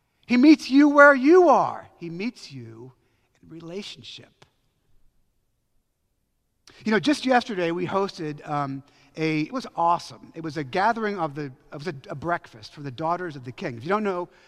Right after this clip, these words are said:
the Dau-, the Daughters of the King are a, an international organization of women that, that their whole mission is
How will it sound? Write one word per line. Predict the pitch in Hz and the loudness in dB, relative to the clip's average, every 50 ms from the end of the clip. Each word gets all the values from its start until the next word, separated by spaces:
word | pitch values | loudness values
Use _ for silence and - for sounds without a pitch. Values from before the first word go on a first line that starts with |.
| _ _ - | _ _ -20
the | - 156 | -16 -8
Dau-, | 147 196 214 254 | -4 -4 -4 -4
the | 196 175 165 | -4 -8 -8
Daughters | 147 196 208 226 233 202 202 | -4 -2 -2 -2 -2 -4 -6
of | 180 | -8
the | 160 151 | -8 -10
King | - - 202 190 185 185 185 | -10 -6 -6 -4 -4 -4 -4
are | 190 170 160 156 151 151 151 156 | -4 -2 -2 0 0 0 -2 -4
a, | 151 147 147 143 139 135 _ _ _ _ _ _ | -6 -6 -6 -8 -10 -12 _ _ _ _ _ _
an | - 151 151 | -12 -12 -8
international | 202 240 277 233 226 247 - 254 220 190 | -4 -2 0 0 0 0 -2 -4 -10 -10
organization | 185 196 208 214 202 190 175 156 190 190 185 - 170 | -8 -6 -6 -6 -4 -6 -6 -4 -4 -6 -8 -8 -12
of | 160 139 143 | -14 -12 -8
women | 180 226 240 226 175 156 170 220 - _ _ _ _ _ _ _ _ _ _ _ _ _ _ _ _ - | -6 -4 -4 -4 -4 -6 -8 -12 -16 _ _ _ _ _ _ _ _ _ _ _ _ _ _ _ _ -6
that, | 170 180 180 - 180 - _ - | -6 -6 -6 -6 -12 -16 _ -8
that | 170 180 - - 156 143 | -8 -8 -8 -8 -6 -4
their | 170 175 165 | -2 -2 -2
whole | 151 185 202 214 202 | -2 -2 -2 -2 -2
mission | 196 208 202 - 214 185 | -2 -4 -6 -6 -6 -8
is | 165 151 139 - | -8 -8 -10 -12